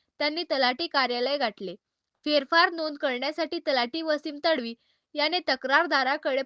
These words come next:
पाच हजार रुपयाची मागणी केली. तलाट्याला पैसे देण्याची इच्छा नसल्याने तक्रारदाराने सात जानेवारी दोन हजार सव्वीस रोजी जळगाव लाचलुचपत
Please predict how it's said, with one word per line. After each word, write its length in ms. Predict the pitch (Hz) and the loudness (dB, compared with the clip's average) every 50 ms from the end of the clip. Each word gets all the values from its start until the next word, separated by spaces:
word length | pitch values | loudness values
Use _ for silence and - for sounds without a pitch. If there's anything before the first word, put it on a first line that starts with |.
| _ | _
पाच 240 | - 254 262 294 - | 2 2 2 2 0
हजार 140 | 330 330 320 | 0 0 0
रुपयाची 520 | 302 285 240 - 269 262 269 262 - 320 | 0 -2 -4 -2 -2 -2 -2 -4 -6 -6
मागणी 360 | 294 294 269 240 214 220 247 277 | 0 0 0 0 0 -4 -10 -8
केली. 320 | - 262 202 180 180 185 - _ _ _ _ _ _ _ - | -6 -6 -6 -6 -8 -14 -18 _ _ _ _ _ _ _ -2
तलाट्याला 440 | 285 302 302 320 294 339 330 330 320 | 2 2 2 2 4 2 2 2 2
पैसे 360 | 320 - 294 269 - 339 330 | 2 2 0 0 0 -4 -4
देण्याची 340 | 339 339 330 330 330 - 349 | -2 -2 -2 -2 -2 -4 -6
इच्छा 400 | 320 - 269 233 _ - 277 277 | -4 -4 -6 -8 _ -6 -6 -4
नसल्याने 520 | 262 254 233 - - 285 320 320 269 240 | -4 -6 -8 -8 -2 -2 -2 0 -2 -6
तक्रारदाराने 920 | 233 _ 254 240 _ 277 269 285 330 349 311 269 240 226 226 233 233 247 | -8 _ -8 -6 _ 2 4 4 4 6 4 4 2 2 0 -6 -8 -10
सात 240 | 247 _ 277 269 294 262 262 | -8 _ -2 -2 -2 0 -2
जानेवारी 460 | 311 294 285 285 294 294 277 277 285 | -2 -2 -2 -2 -2 -2 -2 -4 -4
दोन 260 | 240 233 285 294 311 | -4 -4 -4 -4 -2
हजार 240 | 330 320 330 320 330 | -2 -2 -2 -2 -2
सव्वीस 420 | 302 320 294 254 220 262 302 294 | -2 -4 -6 -6 -4 -8 -8 -2
रोजी 280 | 339 302 226 196 220 220 _ _ _ _ _ _ _ _ 240 233 | 0 -2 -2 -2 -4 -14 _ _ _ _ _ _ _ _ -2 0
जळगाव 380 | 285 277 277 277 285 302 320 | 2 2 2 2 2 2 2
लाचलुचपत 640 | 311 302 277 277 320 311 311 311 311 - _ 339 | 4 6 6 4 4 4 -2 -6 -6 -6 _ -4